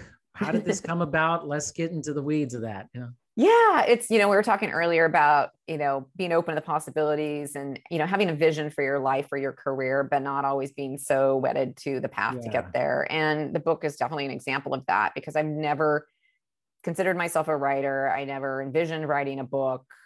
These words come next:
Speaker 2: for, never, like, not even
Speaker 1: <laughs>
Speaker 2: remotely on
Speaker 1: It wasn't
Speaker 2: my
Speaker 1: a
Speaker 2: radar.
Speaker 1: possibility in your mind. <laughs>
Speaker 2: Never. I mean, I, I love, you know, writing bullet points and PowerPoint presentations. <laughs> So I love
Speaker 1: Yeah,
Speaker 2: it, but I'm like,
Speaker 1: yeah.
Speaker 2: I,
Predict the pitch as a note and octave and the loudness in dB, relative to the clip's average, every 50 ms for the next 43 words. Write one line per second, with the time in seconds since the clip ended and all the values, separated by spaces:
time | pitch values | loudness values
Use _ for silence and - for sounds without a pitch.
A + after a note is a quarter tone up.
0 | _ _ _ _ _ _ - F#3 - _ _ _ _ _ - F3 G3 G3 F3 C#3+ | _ _ _ _ _ _ -8 -8 -8 _ _ _ _ _ -4 2 2 2 4 4
1 | C3 F#2+ C#2+ - C#3+ D3 - - _ _ _ _ _ - A3+ A#3 A3+ - - G#3+ | 0 0 0 -2 -4 -4 -4 -8 _ _ _ _ _ 0 2 2 2 2 0 0
2 | G#3+ F#3 F3+ F3+ - - - _ - E3 F#3 F3 F3+ F3+ F#3 G3 G3 G3 - - | 0 0 0 -2 -4 -6 -10 _ -8 -4 -2 -2 0 2 4 4 4 4 4 0
3 | F3 F3+ D#3 - D#3 D3+ D3 E3 F3+ F#3 F3 F3+ E3+ E3 D3+ - D#3+ D#3 D3+ - | -6 -6 -6 -4 -4 -2 0 2 2 2 4 2 2 0 2 4 4 4 4 2
4 | D#3 C#3+ C#3 D3+ C#3+ C3+ B2+ A#2+ A#2 A#2 A2+ A#2 A#2 A#2 B2+ C3+ - - - F#3 | 0 -2 0 0 0 0 0 -2 -4 -6 -6 -6 -8 -6 -4 -6 -6 -6 -4 -4
5 | F#3 F#3 F#3+ G3 G3+ G3+ F#3 D#3 D#3+ B2+ E2+ - - _ _ _ _ - - E3 | -2 -2 2 4 4 4 4 4 2 0 0 -4 -8 _ _ _ _ -2 -2 0
6 | E3+ E3+ E3 D#3 - - _ _ _ _ _ _ - _ _ - - B2 D#3+ F3 | 0 0 -4 -6 -8 -10 _ _ _ _ _ _ -20 _ _ -6 0 4 6 6
7 | F3 F#3+ E3 - B2+ - _ - - - _ - E3 E3+ E3+ F3 E3+ E3+ E3+ E3 | 6 6 4 0 -4 -10 _ -18 -18 -16 _ 0 0 2 2 2 2 2 4 4
8 | E3 E3+ E3+ E3+ F3 E3+ E3+ _ _ _ _ _ _ - E3 D3+ D3+ D3+ D3 D3 | 6 6 6 6 4 2 -2 _ _ _ _ _ _ -10 -6 -2 -2 -2 -2 -4
9 | - _ _ _ _ _ _ _ _ _ - - F3+ F3 F3+ F3 E3 D3+ F#3+ F#3+ | -8 _ _ _ _ _ _ _ _ _ -2 0 0 0 0 -2 -2 0 0 2
10 | G3 F#3 - - G3+ F#3 F3 F3 E3+ - D#3 D#3 D#3 E3 D3+ D3+ D3+ D3+ - E3 | 2 0 -2 -4 -8 -8 -8 -8 -8 -8 -10 -10 -2 2 4 4 4 2 0 -6
11 | A2 E2 - - D3 C#3+ D3 C#3 C#3+ - D#3+ B2+ - - - - F#2+ E2+ D2 - | -6 -6 -2 -2 -2 0 -2 -6 -8 -4 -4 -4 -4 -4 -6 -8 -8 -8 -6 -4
12 | F#3 - - - D4 D4 D4 F#4 - - - - - - - - - D#4 - C4+ | -6 -4 4 4 4 4 6 0 2 4 4 2 4 2 0 2 2 0 4 4
13 | B3+ A#3 G#3+ G#3 G#3 B3+ A#3+ - G3+ G3+ F#3+ F#3+ F#3+ F3+ F3+ - E3 E3+ F3 F3 | 4 6 6 6 6 4 4 6 4 2 4 2 0 0 0 0 2 2 0 0
14 | - | -4